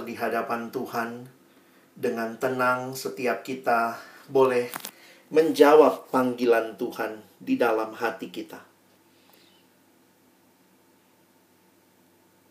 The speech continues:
Kalau Tuhan panggil engkau di generasi ini, membangun siswa bagi kemuliaannya, apakah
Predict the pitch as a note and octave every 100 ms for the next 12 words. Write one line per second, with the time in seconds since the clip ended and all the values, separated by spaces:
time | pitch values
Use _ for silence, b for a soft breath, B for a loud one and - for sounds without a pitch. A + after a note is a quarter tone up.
0 | _ _ _ _ _ - - B2 A#2 A#2+
1 | D3 C3+ C3+ C3+ C3 B2+ A#2 A#2 A#2 A2
2 | A2+ A2+ A2 A2+ A2 G#2+ G#2 G#2 G2 -
3 | A3 - _ _ _ _ _ _ - _
4 | _ _ - A#2 A2 A#2 A#2 C3 B2+ A2
5 | F#2 - _ _ _ _ _ _ - -
6 | - D#3 D#3 - A#2 G#2+ - - _ _
7 | _ _ _ _ _ _ _ - A#2+ A#2
8 | A2 A#2+ A#2 C#3 C#3+ B2+ A2+ A2 G#2+ G#2+
9 | - _ _ _ _ _ _ _ _ _
10 | _ _ _ _ _ _ _ _ _ -
11 | - A#2 A2 - A2+ G2